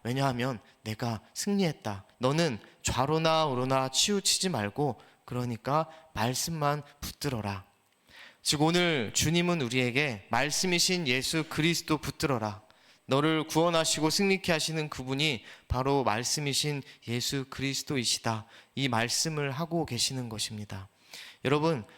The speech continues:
잘 먹고 잘 사는 거, 어, 누구나 다 좋아하는 일이지만 우리에게 이게 형통이 아니라 우리 성도에게는 예수님을 붙들고 그 말씀을 따라 사는 것이 우리 성도 그리스도인의 형통입니다.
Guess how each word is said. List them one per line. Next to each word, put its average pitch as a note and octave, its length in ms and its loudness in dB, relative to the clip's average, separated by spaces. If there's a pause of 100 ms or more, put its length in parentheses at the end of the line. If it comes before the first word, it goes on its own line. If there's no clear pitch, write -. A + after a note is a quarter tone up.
(160)
잘 A2+ 260 -2
먹고 D3 440 -6
잘 A#2 240 -4
사는 C3+ 320 -6
거, G#2+ 320 -4 (540)
어, - 260 -16
누구나 C#3 340 -4
다 B2+ 140 -6
좋아하는 B2+ 560 -4
일이지만 G#2+ 560 -6 (480)
우리에게 D#3 500 2
이게 C#3 320 0
형통이 G3 500 0
아니라 A2 560 -2
우리 A#2 140 -8
성도에게는 D3+ 960 -2 (320)
예수님을 E3 540 0
붙들고 B2 760 -6 (300)
그 D3 340 0
말씀을 D3 760 0
따라 E3 380 2
사는 G3 440 -2
것이 G#2+ 420 -4 (400)
우리 A2 240 -4
성도 C#3+ 560 -6 (140)
그리스도인의 B2 880 -4 (400)
형통입니다. G#2+ 1000 -4